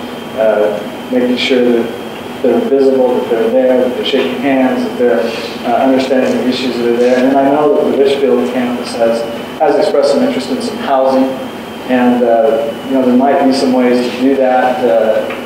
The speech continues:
uh, I know there's been some work done looking at possible increment or something like that to build a small amount of housing that goes along with the Richfield campus to help it continue to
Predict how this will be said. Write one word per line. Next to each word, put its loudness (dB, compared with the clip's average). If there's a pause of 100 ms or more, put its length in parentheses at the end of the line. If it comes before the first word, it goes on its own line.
(400)
uh, 2
I -2
know 2
there's 2
been 2
some 0
work 2 (100)
done 2
looking 0 (180)
at -6
possible 0
increment -2
or -2
something -4
like -4
that 0
to -6
build 2
a -2
small -2
amount -4
of -6
housing 0
that -4
goes 0
along -4
with -8
the -6
Richfield -4
campus -8
to -10
help -4
it -8
continue -8
to -12